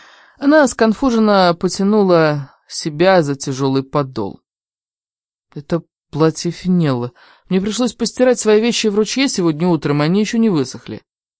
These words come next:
«Постирать вещи? Зачем это ей понадобилось?»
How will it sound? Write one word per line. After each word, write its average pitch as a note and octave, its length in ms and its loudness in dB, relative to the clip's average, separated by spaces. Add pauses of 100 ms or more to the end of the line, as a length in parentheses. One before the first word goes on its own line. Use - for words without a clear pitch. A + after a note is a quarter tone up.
(440)
«Постирать - 520 -12
вещи? - 400 -12 (480)
Зачем C3 340 -6
это C#3+ 160 -12
ей - 60 -10
понадобилось?» A#2 640 -14